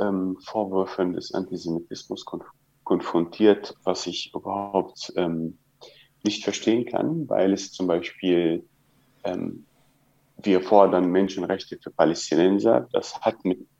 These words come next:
wir, dadurch hast du ja keine, gar keine Einstellung,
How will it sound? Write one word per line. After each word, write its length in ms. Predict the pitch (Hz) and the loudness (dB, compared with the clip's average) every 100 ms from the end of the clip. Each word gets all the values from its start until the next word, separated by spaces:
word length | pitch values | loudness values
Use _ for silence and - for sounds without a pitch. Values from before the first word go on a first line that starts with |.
| _ | _
wir, 540 | - 87 87 78 - - - - _ _ - | -2 2 4 4 2 -2 -6 -16 _ _ 4
dadurch 560 | 90 87 107 110 - | 6 8 8 8 4
hast 200 | 113 - | -2 0
du 40 | 90 | 4
ja 120 | 87 | 4
keine, 440 | - 98 98 90 | 6 6 6 4
gar 160 | 90 85 | 4 0
keine 320 | - 82 73 | -2 -2 0
Einstellung, 760 | - 90 - 87 87 82 87 | 0 -2 2 4 6 4 2